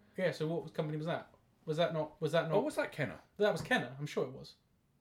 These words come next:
Speaker 2: Oh man, we're gonna get our toy license revoked for not knowing that.
Speaker 1: I think that's Kenner.
Speaker 2: It is Kenner Superpowers, yeah.
Speaker 1: It's Kenner, I'm sure it's Kenner.
Speaker 2: Yeah, it is.
Speaker 1: 'Cause it's weird, 'cause there was a,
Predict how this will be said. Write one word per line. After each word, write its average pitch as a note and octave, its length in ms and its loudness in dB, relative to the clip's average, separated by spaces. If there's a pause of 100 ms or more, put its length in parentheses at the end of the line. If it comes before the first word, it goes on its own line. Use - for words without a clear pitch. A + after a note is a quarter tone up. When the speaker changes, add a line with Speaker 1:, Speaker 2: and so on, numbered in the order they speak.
(420)
Speaker 2:
Oh A#2+ 120 0
man, A#2+ 220 2
we're C#3+ 120 0
gonna A#2 120 -2
get A#2 200 -2
our G#2 180 2 (400)
toy A#2+ 320 0 (480)
license G2+ 420 -4
revoked G2 380 -4
for - 120 -12
not G2 160 -8
knowing F#2 240 -8
that. - 240 -14
Speaker 1:
I D#3 80 2
think E3 180 -4
that's C3+ 100 -8
Kenner. D#3 220 0
Speaker 2:
It E3+ 40 4
is C#3+ 100 2
Kenner B2 240 2
Superpowers, F#2+ 580 -4
yeah. G#2+ 100 2
Speaker 1:
It's - 100 2
Kenner, C#3+ 300 0
I'm C#3 120 2
sure D3+ 220 -2
it's C3 120 -8
Kenner. C#3 280 -10
Speaker 2:
Yeah, A2 140 2
it F#2+ 160 -2
is. - 100 -12
Speaker 1:
'Cause F3+ 160 4
it's G3+ 160 12
weird, G3 300 10
'cause D#3+ 100 -2
there F#3 120 4
was F3 100 0
a, F3+ 160 0